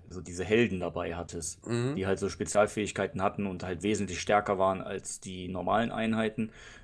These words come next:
Speaker 1: Und das gefiel mir total gut, dass man da, das war ja bei StarCraft gab's das auch, da gab's dann auch so ein paar Einheiten, die halt schon stärker waren. Mm, und ja, das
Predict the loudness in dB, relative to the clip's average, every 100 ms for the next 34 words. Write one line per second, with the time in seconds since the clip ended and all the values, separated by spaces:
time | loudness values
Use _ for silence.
0 | -8 0 2 2 0 2 4 2 0 2
1 | 2 2 -2 -2 -4 -6 -2 2 2 0
2 | -8 -20 -20 _ 0 6 6 6 6 4
3 | 4 0 4 2 2 -6 -4 0 6 6
4 | 4 0 0 -2 -4 -6 -6 -6 -4 -2
5 | -2 -2 -4 -6 -6 -4 -4 -6 -6 -4
6 | -4 -2 0 2 0 0 0 -2 -8 -20
7 | -20 -20 _ -6 -4 -4 -8 -8 -6 -6
8 | -8 -14 _ 2 2 2 -2 -6